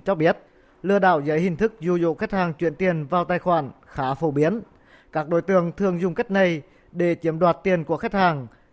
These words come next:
nhất là khách hàng lớn tuổi, có tâm lý cả tin hoặc ở vùng nông thôn ít hiểu biết về mạng xã hội. Theo anh Nguyễn Thanh Toàn, nhiều vụ lừa đảo được cán bộ giao dịch viên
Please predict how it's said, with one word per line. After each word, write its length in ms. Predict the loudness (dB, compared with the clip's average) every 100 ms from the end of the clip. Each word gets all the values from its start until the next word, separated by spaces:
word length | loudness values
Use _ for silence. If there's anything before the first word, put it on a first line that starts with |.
| -6
nhất 260 | -4 -2
là 80 | -2
khách 220 | -2 -2
hàng 240 | 0 0 2
lớn 200 | -2 0
tuổi, 280 | 2 2 0 -6 _ _
có 140 | -10
tâm 200 | -2 -2
lý 200 | 0 -2
cả 140 | -2 -4
tin 340 | -2 -2 -2 -8 _ -4
hoặc 200 | -2 0
ở 160 | 0 0
vùng 220 | 0 -2
nông 140 | -2
thôn 240 | 0 0 0
ít 180 | -6
hiểu 160 | -4 -2
biết 240 | 0 -2 -2
về 140 | -4 -2
mạng 180 | -2 -4
xã 160 | -2
hội. 340 | 0 2 0 -4 _ _ _ -20 _ _ _
Theo 140 | 2 4
anh 160 | 4
Nguyễn 140 | 0 -2
Thanh 180 | -4
Toàn, 380 | 0 2 2 -2 -12 _ _ -2
nhiều 180 | 0 2
vụ 180 | 2 2
lừa 120 | 2
đảo 340 | 4 2 0
được 200 | -2 -2
cán 200 | -2 -2
bộ 220 | 2 2 2
giao 100 | -2
dịch 200 | -4 -4
viên 320 | -2 -2 -2